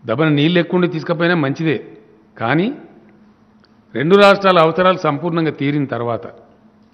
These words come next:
రెండు తెలుగు రాష్ట్రాల్లో ఉన్నటువంటి కరువు ప్రాంతాలన్నిటికీ నీళ్ళు వచ్చిన తర్వాత, మిగిలితే ఒకవేళ బయటికి తీసుకుపోవచ్చు,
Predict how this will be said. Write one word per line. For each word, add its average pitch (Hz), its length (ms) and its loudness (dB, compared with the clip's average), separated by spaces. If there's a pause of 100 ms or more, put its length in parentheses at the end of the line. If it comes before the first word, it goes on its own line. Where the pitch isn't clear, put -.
(720)
రెండు 147 200 -2
తెలుగు 175 280 2
రాష్ట్రాల్లో 156 440 2
ఉన్నటువంటి 139 320 -4
కరువు 135 280 -2
ప్రాంతాలన్నిటికీ 139 640 0
నీళ్ళు 123 180 -4
వచ్చిన 123 200 -10
తర్వాత, 110 520 -4 (720)
మిగిలితే 196 360 2
ఒకవేళ 208 240 4
బయటికి 175 300 2
తీసుకుపోవచ్చు, 151 560 -8